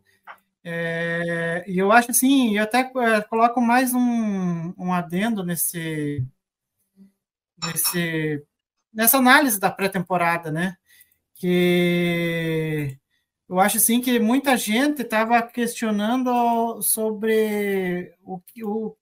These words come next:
o que esperar do Love, né? E eu acho que muita gente acabou se surpreendendo um pouco com a atuação dele.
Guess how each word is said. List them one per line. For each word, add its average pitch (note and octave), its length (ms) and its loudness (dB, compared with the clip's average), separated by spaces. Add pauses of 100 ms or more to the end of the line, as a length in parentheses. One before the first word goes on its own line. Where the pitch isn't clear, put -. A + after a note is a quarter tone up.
o G#3+ 100 -6
que C4 160 -4
esperar A#3+ 520 2
do A3+ 80 0
Love, G#3 520 2
né? D#3 260 -4 (880)
E F3+ 120 -4
eu F3+ 120 0
acho G3+ 220 0
que A#3 80 -2
muita A#3 340 2
gente A#3 400 0
acabou A#3 400 0
se A#3 100 -2
surpreendendo B3 640 0
um B3+ 120 -6
pouco F3+ 680 -4
com G3 200 -4
a G3+ 60 0
atuação G3 540 -4
dele. A3+ 440 0